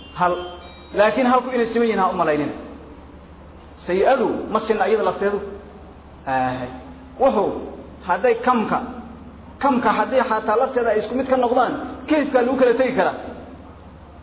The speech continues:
Kayfkaa lagu kala tegi karaa. Ah, geelu, neef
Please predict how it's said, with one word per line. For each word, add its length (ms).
Kayfkaa 280
lagu 160
kala 120
tegi 200
karaa. 240
Ah, 180
geelu, 280
neef 180